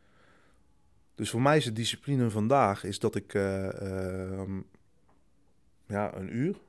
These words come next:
het is nou half elf, ruim een uur de tijd heb om vier of vijf podcasts op te nemen.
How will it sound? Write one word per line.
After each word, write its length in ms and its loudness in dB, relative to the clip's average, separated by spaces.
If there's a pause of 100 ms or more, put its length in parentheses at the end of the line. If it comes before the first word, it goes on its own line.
(120)
het 100 -16
is 100 -8
nou 180 -2
half 220 0
elf, 320 -4 (800)
ruim 280 6
een 200 2
uur 340 2
de 120 -2
tijd 260 6
heb 260 2 (560)
om 320 0 (160)
vier 320 -2
of 100 0
vijf 320 2
podcasts 440 0
op 120 -8
te 80 -4
nemen. 360 -4